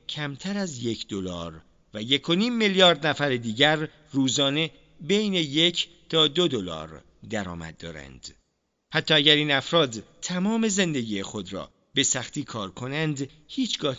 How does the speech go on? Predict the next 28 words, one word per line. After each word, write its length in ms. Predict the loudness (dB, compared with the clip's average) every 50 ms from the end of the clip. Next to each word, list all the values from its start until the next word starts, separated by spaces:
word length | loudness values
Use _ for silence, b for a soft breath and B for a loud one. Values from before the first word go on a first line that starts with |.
| -2
نمی‌توانند 840 | -4 -2 -4 -6 -8 -10 -12 -12 -12 -12 -12 -12 -12 -12 -12 -14 -16 b b b -8
پول 220 | -6 -4 0 0
آزمایش 680 | 0 0 0 -4 -4 -4 -4 -4 -4 0 2 2 2 2
ژنتیک 640 | 0 -2 -2 -2 -4 -6 -8 -10 -12 -10 -6 -4
سه 200 | -2 -2 -2 -4
هزار 380 | -4 -8 -6 -6 -6 -6 -6 -8
دلاری 460 | -6 -6 -6 -4 -4 -6 -6 -6 -6
را 120 | -4 -6
تهیه 400 | -6 -6 -8 -8 -6 -4 -4 -4
کنند 580 | -2 -2 -2 -2 0 0 -2 -2 -2 -4 -6 -8 b b b b b
و 40 | -12
اینکه 600 | -10 -6 -6 -6 -4 -4 -6 -6 -8 -8 -12 -14 -16 _ _ _
شکاف‌های 720 | -6 -6 -6 -6 -6 -8 -8 -10 -6 -4 -2 0 2 2
اقتصادی 540 | 0 0 -2 -2 0 2 0 2 2 0 2
در 180 | 2 2 2
حال 200 | 2 0 2 4
حاضر 500 | 6 6 6 4 4 4 4 4 4 0 -2 -6 -16 _
فقط 600 | -10 -10 -10 -6 -6 -4 -4 -4 -4 -6 -6 -6
در 180 | -6 -6 -6 -6
حال 340 | -8 -10 -10 -8 -8 -8 -4 -2
رشد 300 | -2 -2 0 -2 -4 -6
هستند. 560 | -6 -8 -8 -8 -8 -10 -16 -18 -20 -20 -20 _ _ _ _ _ _ _ _ _ _ _ _ _ _ _ _ _ _ _ _ 0 4
در 140 | 8 8 8
سال 260 | 8 6 6 4 6
دو 160 | 4 4 4
هزار 240 | 4 4 2 2 2
و 20 |
شانزده، 800 | 2 0 0 -2 -4 -4 -4 -2 4 6 6 6 6 4 0